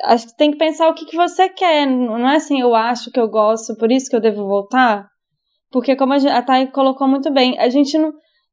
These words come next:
a gente não tá num relacionamento afetivo única e exclusivamente por conta do gostar, né?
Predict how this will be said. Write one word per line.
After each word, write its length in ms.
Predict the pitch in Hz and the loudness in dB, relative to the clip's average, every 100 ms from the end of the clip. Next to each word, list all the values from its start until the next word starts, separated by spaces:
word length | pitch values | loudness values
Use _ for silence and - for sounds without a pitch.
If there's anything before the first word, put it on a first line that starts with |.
| _ | _
a 60 | 262 | 0
gente 160 | 262 | 0
não 100 | 330 | 0
tá 140 | 311 381 | 0 0
num 120 | 440 | 0
relacionamento 640 | 370 349 339 285 269 262 | 0 0 0 0 2 0
afetivo 800 | 240 233 214 - 277 302 302 233 | -2 -2 -4 -2 0 2 0 0
única 200 | 240 277 | 0 2
e 20 | 294 | 0
exclusivamente 960 | 285 285 254 233 226 220 240 269 269 | -2 -2 0 0 0 0 2 -2 -2
por 180 | 294 285 | -4 -2
conta 360 | 269 269 285 | 0 0 0
do 220 | 269 233 269 | -2 -2 2
gostar, 640 | 320 320 - 330 269 247 | 2 2 -2 0 0 0
né? 260 | 247 233 | 0 0